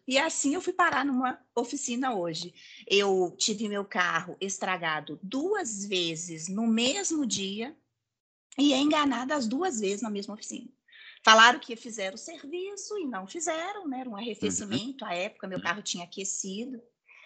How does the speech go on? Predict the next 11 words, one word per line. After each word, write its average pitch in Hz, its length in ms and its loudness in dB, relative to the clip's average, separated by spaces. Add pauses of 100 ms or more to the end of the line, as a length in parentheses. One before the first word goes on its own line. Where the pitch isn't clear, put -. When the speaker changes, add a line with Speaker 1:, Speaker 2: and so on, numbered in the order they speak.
(140)
Speaker 1:
meu 226 80 4
carro 220 240 2
era 202 220 0
zero, 220 520 0 (280)
tinha, 214 240 -6
assim, 196 420 -10
um 269 160 0
ano 233 300 0
que 214 100 -8
eu 185 60 -6
tinha. 196 580 -6